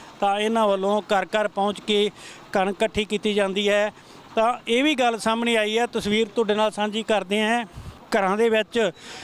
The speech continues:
ਇੰਨੇ ਕੁ ਕਿਸਾਨ ਜਿਹੜੇ ਉਹਨਾਂ ਕਿਸਾਨਾਂ ਦੇ ਹੱਕ ਦੇ ਵਿੱਚ ਉਤਰੇ ਨੇ, ਉਹਨਾਂ ਵੱਲੋਂ ਕਣਕ ਇਕੱਠੀ ਕਰਕੇ ਰੱਖ ਦਿੱਤੀ ਗਈ ਹੈ। ਤਾਂ ਉਹਨਾਂ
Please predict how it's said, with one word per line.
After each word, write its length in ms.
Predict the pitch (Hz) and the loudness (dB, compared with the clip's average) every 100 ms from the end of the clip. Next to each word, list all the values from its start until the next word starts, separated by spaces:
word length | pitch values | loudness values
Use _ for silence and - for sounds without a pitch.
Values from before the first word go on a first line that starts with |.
| - | -4
ਇੰਨੇ 280 | 240 247 262 | -2 0 0
ਕੁ 180 | 277 262 | 2 0
ਕਿਸਾਨ 580 | 240 226 220 202 220 226 | 2 0 2 2 2 2
ਜਿਹੜੇ 200 | 220 226 | 2 2
ਉਹਨਾਂ 260 | 220 226 | 2 0
ਕਿਸਾਨਾਂ 380 | 214 208 202 208 | -2 -2 0 0
ਦੇ 80 | 208 | 2
ਹੱਕ 240 | 190 190 | 0 0
ਦੇ 120 | 208 208 | 0 0
ਵਿੱਚ 200 | 202 208 | 0 -2
ਉਤਰੇ 280 | 196 214 | 0 0
ਨੇ, 280 | 208 208 226 - - - - - - - - | 2 0 -2 -6 -18 -20 -20 -20 -20 -20 -4
ਉਹਨਾਂ 280 | 240 262 247 | 0 2 2
ਵੱਲੋਂ 280 | 226 233 233 | 4 4 2
ਕਣਕ 320 | 233 226 226 | 2 0 0
ਇਕੱਠੀ 360 | - 233 226 | -2 0 0
ਕਰਕੇ 340 | 240 226 208 226 | 0 -2 0 0
ਰੱਖ 220 | 214 214 | 0 0
ਦਿੱਤੀ 280 | 214 - 220 | -2 -2 0
ਗਈ 220 | 214 214 | 2 2
ਹੈ। 180 | 175 135 - - - - - 214 196 | 0 -2 -10 -14 -14 -12 -12 -14 -4
ਤਾਂ 240 | 214 214 202 - - - - - - | 0 0 0 -8 -18 -18 -18 -20 -4
ਉਹਨਾਂ 420 | 233 226 240 233 | -2 2 2 2